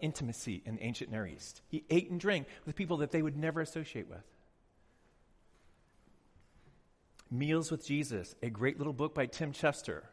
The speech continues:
says this. Luke five, Jesus eats with tax collectors and sinners. Luke seven, he's anointed at the home of Simon the Pharisee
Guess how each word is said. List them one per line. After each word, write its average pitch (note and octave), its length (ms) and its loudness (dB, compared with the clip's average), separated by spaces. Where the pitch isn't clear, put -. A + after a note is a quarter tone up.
says C3 260 2
this. B2+ 360 -2
Luke F3 200 8
five, D3+ 440 12
Jesus E3 360 2
eats F3 240 2
with F3 100 2
tax - 320 4
collectors E3 360 4
and F3+ 100 -2
sinners. E3+ 320 2
Luke D#3+ 140 4
seven, F3 340 8
he's D3 140 2
anointed E3 460 4
at - 40 2
the D#3 100 8
home E3+ 200 6
of D#3 100 6
Simon F3+ 400 8
the F#3 80 6
Pharisee G3 520 8